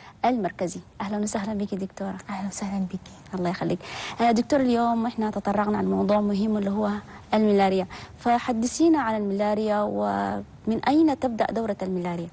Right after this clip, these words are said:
Speaker 2: آه، الملاريا هو، هي مرض، آه، آه، في ال-، المبعوضة، المبعوضة هي اللي تلت الملاريا.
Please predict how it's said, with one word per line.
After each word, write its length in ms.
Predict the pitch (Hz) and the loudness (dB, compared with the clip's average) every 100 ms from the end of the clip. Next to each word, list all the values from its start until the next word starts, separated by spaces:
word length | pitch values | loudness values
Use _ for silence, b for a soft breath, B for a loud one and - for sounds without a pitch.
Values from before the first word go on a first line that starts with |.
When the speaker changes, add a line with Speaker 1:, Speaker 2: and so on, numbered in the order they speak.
| - - | -12 -6
Speaker 2:
آه، 260 | 202 202 202 | -4 -2 0
الملاريا 580 | 196 208 226 269 285 269 | 0 2 2 2 0 0
هو، 260 | 196 196 202 185 180 180 180 | 0 2 2 2 0 0 -2
هي 260 | 190 208 202 | 2 2 4
مرض، 320 | 208 202 185 - | 2 2 0 -2
آه، 440 | 175 170 165 160 - - - - - - - B B - | -4 0 0 -2 -4 -8 -14 -20 -20 -16 -16 B B -8
آه، 340 | - 165 151 160 208 - - - - | -4 -2 -2 -4 -10 -16 -18 -16 -10
في 220 | 190 - 202 | -6 0 4
ال-، 460 | 196 190 180 - - | 6 6 4 2 2
المبعوضة، 640 | - 180 170 175 196 262 226 | 2 4 4 4 2 0 -2
المبعوضة 320 | 175 190 190 | 2 2 4
هي 80 | 185 | 2
اللي 120 | 254 | 2
تلت 300 | - 180 - | 0 -6 -4
الملاريا. 500 | 170 160 160 156 156 | -2 0 -2 -2 -6